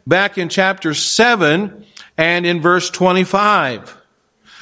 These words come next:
where it says, "Wherefore he is able also to save them to the uttermost that come unto God by him, seeing he ever liveth to make intercession for him." Notice the word uttermost.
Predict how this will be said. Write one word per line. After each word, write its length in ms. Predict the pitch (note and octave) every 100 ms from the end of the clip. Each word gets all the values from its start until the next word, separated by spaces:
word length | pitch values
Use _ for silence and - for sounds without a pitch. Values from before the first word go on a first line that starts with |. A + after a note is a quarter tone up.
| - -
where 160 | E3
it 100 | E3+
says, 240 | E3+ F#3 D3
"Wherefore 680 | F3+ A3+ B3+ - F#3 F3+
he 160 | E3+ G#3
is 180 | G3+ E3+
able 320 | G3 A3 G#3
also 420 | G#3 A3 G#3 G#3+
to 120 | F#3+
save 500 | E3+ - G#3+ A3+ A#3
them 240 | G#3 A3 A3
to 140 | A3
the 180 | G#3 G#3
uttermost 800 | A3 A#3 G#3+ F3+ C#3 - - - _ _ _ _ _ _ _ _ _ _ _ _ _
that 220 | D3+ D3+ D3+
come 260 | F#3+ G3+
unto 240 | G3 F3 E3
God 400 | D#3+ E3 D3+ C3
by 220 | D#3 E3
him, 360 | D#3+ F3 C#3+ C3 -
seeing 500 | - - G3+ G3+ F#3
he 220 | E3+ E3
ever 360 | E3+ F3 E3+ D#3
liveth 440 | D#3+ F3+ E3+ E3
to 160 | - D#3
make 360 | D#3+ E3 - - - - - - - _
intercession 840 | D#3+ F#3 F3 D#3 - F3 D#3+ D#3+
for 200 | C3+ C#3+
him." 160 | D3 A#2+
Notice 340 | D3+ F#3+ F#3
the 80 | D#3
word 420 | D3+ F3+ D3 - -
uttermost. 880 | F3 G#3+ G3 E3 C#3 A2 - -